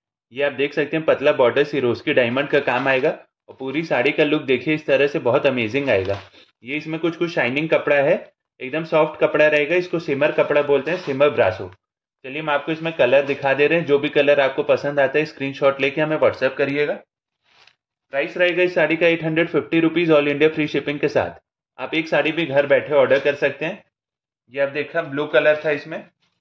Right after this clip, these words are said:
अगला color देखिए, ये आएगा मरून और येलो color combination में। एक color देखिए, ये आएगा। सारे color बहुत यूनिक है दोस्तों। साड़ी अच्छी लगे तो video को like करिएगा और channel पे नए तो subscribe कर लीजिए।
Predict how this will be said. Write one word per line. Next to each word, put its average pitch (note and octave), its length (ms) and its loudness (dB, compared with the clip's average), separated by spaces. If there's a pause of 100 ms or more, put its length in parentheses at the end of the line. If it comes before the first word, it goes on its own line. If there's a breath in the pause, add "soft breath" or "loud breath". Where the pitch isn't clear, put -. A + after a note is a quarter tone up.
(580)
अगला C#3 240 -2
color D3+ 280 2
देखिए, D3 280 0
ये C3 140 2
आएगा A#2+ 500 2
मरून C3 320 0
और E3 60 2
येलो D3 280 4
color D3 280 2
combination D3 560 -4
में। F3+ 200 -6 (2500)
एक A#2+ 180 -20
color C3+ 220 0
देखिए, B2+ 320 -4
ये C3+ 120 0
आएगा। C#3 320 2 (300)
सारे B2+ 300 -4
color D#3 300 0
बहुत C3+ 260 0
यूनिक C#3 380 -4
है E3 60 -2
दोस्तों। D#3+ 340 -4 (320)
साड़ी C3 300 0
अच्छी D#3+ 200 -6
लगे D#3+ 220 0
तो E3 120 -4
video C#3 300 -4
को E3+ 100 -2
like B2 260 0
करिएगा D#3 340 -2
और F3+ 60 2
channel C#3+ 320 0
पे D#3 120 -8
नए C#3+ 160 -4
तो D#3+ 120 -6
subscribe B2 540 -2
कर C#3+ 100 4
लीजिए। C#3 360 -2